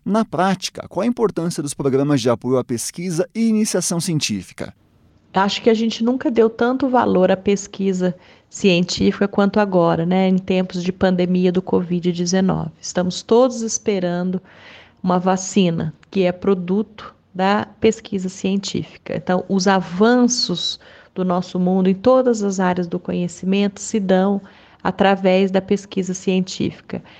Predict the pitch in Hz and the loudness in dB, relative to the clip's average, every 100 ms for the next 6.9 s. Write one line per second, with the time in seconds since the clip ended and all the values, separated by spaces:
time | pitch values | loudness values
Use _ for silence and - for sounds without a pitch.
0 | - _ 185 180 214 247 240 214 214 214 | -20 _ 0 4 4 4 4 2 0 0
1 | 208 208 190 190 190 185 202 202 196 180 | -2 0 0 0 0 0 0 0 0 -2
2 | 180 175 180 180 170 175 - 175 - 190 | -2 0 0 0 -2 -4 -6 -10 -2 0
3 | 190 185 190 185 190 190 185 190 196 196 | 2 0 -2 -2 0 0 0 -2 0 2
4 | 180 175 175 175 - - - - _ - | 2 4 2 0 -6 -20 -20 -20 _ -6
5 | 185 175 170 180 175 180 - 180 185 180 | 0 2 2 -2 -4 -4 -4 0 2 2
6 | 180 - 160 160 196 202 196 - | 0 -2 -4 -2 0 0 -2 -6